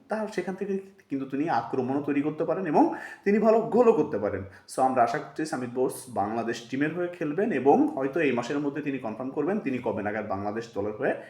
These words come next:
খেলতে পারবেন। সামিত বোস বাংলাদেশ দলে খেলুক, এটা আপনি চান কিনা সেটা কমেন্ট করে জানিয়ে দিতে পারেন এবং আপনি আসলে সামিত বোসকে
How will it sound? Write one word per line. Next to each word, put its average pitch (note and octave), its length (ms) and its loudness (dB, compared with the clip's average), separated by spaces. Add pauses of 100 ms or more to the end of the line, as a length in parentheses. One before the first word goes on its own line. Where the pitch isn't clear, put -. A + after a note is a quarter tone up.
(160)
খেলতে - 240 4
পারবেন। F#2 300 -2 (340)
সামিত E3 360 0 (140)
বোস F3+ 260 6 (540)
বাংলাদেশ A#2+ 480 2
দলে B2+ 180 4
খেলুক, D3 300 -6
এটা B2+ 180 0
আপনি B2 220 -6
চান A#2+ 280 0
কিনা C#3 140 -6
সেটা C#3 180 -8
কমেন্ট A2+ 280 -6
করে B2+ 140 -2
জানিয়ে A#2+ 220 -4
দিতে B2+ 160 -4
পারেন D3 300 2 (420)
এবং D3 480 4 (840)
আপনি A#2 260 -4
আসলে C#3+ 280 -2
সামিত B2+ 360 -4
বোসকে - 300 -2